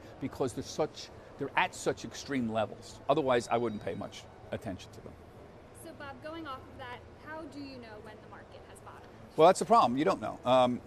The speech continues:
Speaker 1: you, there, there is no oracle. You use these things. Uh, we talk about these sentiment indicators. Um, we talk about the vix, which is the volatility index. When it spikes up rather dramatically,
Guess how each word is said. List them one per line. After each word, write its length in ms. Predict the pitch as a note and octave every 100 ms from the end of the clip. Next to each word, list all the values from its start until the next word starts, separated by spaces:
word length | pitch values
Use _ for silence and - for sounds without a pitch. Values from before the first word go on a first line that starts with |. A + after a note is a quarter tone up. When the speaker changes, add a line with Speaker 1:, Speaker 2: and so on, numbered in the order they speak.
| G#2
Speaker 1:
you, 300 | C3+ D3 C#3 C3
there, 120 | D#3
there 180 | F3 G3+
is 160 | D#3
no 160 | D3 A#2
oracle. 500 | A#2 A#2+ - A2 D#3
You 140 | F3
use 380 | F#3+ A#3 C4 G3+
these 220 | F#3 C#3+
things. 380 | - B2+ A#2+ - - -
Uh, 140 | A2+ B2
we 100 | C#3
talk 220 | E3+ D#3+
about 180 | C3 B2
these 140 | A#2+
sentiment 380 | - C#3 B2+ A2+
indicators. 560 | A2+ A2 A#2 G#2 G#2 -
Um, 260 | A2+ G#2+ A#2
we 80 | A#2
talk 220 | D#3+ D#3
about 280 | C3 B2 - - -
the 60 | A#2+
vix, 400 | A#2+ C3+ - -
which 220 | B2 -
is 100 | A#2
the 80 | A#2+
volatility 800 | G#2+ B2+ A#2+ - C#3+ C3 A2+ A2
index. 400 | G2+ F#2 G2 - - -
When 160 | A2 A#2+
it 100 | A#2
spikes 460 | - - D3+ - F#3+
up 220 | F3 D3+
rather 260 | C#3 C#3+
dramatically, 960 | C#3 D3+ E3 G#3 F3 D3 D3 C3+ C3